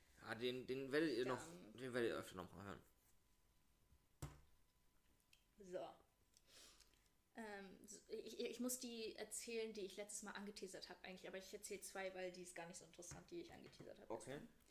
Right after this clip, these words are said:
Speaker 2: Letztes Mal. Ich weiß nicht, ob du dich daran erinnern kannst, aber du hast gefragt, wie ich eine Palette Bier für fünf Euro bekommen hab.
Speaker 1: Ja.
Speaker 2: Und, ähm, jemand, der in meinen Jahrgang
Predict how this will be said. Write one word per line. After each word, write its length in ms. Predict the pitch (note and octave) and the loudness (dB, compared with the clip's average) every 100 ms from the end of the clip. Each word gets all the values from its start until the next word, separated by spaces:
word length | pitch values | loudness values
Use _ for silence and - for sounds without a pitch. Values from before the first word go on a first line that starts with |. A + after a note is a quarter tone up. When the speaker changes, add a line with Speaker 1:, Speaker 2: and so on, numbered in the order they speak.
| - - - | -20 -12 -6
Speaker 2:
Letztes 260 | - F#3 F#3 | -4 -6 -6
Mal. 220 | - - - - - | -10 -12 -16 -20 -2
Ich 60 | |
weiß 100 | G#3 | 0
nicht, 60 | G#3 | 0
ob 40 | |
du 40 | G3+ | -4
dich 80 | |
daran 120 | G3+ G3 | -4 -4
erinnern 220 | G3+ G#3 | -4 -4
kannst, 280 | A3 G#3+ - | -6 -6 -2
aber 160 | F#3+ F#3+ | 0 0
du 160 | G3 G3 | -2 -4
hast 220 | F#3+ - | -4 -6
gefragt, 640 | - - - - - - - - - - - - - - - - - | -8 -6 -4 -4 -6 -12 -14 -20 -20 -20 -20 -20 -20 -20 -20 -20 -6
wie 280 | A3 C4 B3 | 0 0 0
ich 160 | - | 2
eine 180 | A3 A#3+ | 4 4
Palette 380 | A#3+ A#3 A3 A3 | 0 -2 0 0
Bier 140 | G#3 | -2
für 100 | G3+ | -4
fünf 220 | - G#3+ - | -6 -8 -2
Euro 180 | G3 | -2
bekommen 320 | G3 - - G2+ | -2 -8 -12 -12
hab. 100 | - - - - | -14 -18 -16 2
Speaker 1:
Ja. 240 | C#3+ A2+ - - - - - - - - - - - - - - - - | 4 4 4 4 4 2 -12 -20 -20 -20 -20 -20 -20 -20 -20 -20 -14 2
Speaker 2:
Und, 440 | A3 A3 A3 - - - - - - - - | 4 4 2 -6 -12 -16 -16 -14 -12 -8 -2
ähm, 720 | A3 A3 A3 G#3+ G#3+ G#3+ G3+ - - - - - - - - - - | 0 2 0 0 0 -2 -4 -12 -20 -20 -20 -20 -20 -18 -18 -18 -2
jemand, 440 | A#3 C4+ C4 B3+ A#3 | 2 4 4 2 4
der 340 | A3 G#3+ G#3 | 6 6 4
in 100 | G#3+ | 2
meinen 160 | G3 G3 | 0 0
Jahrgang 300 | G#3+ A3+ | 2 2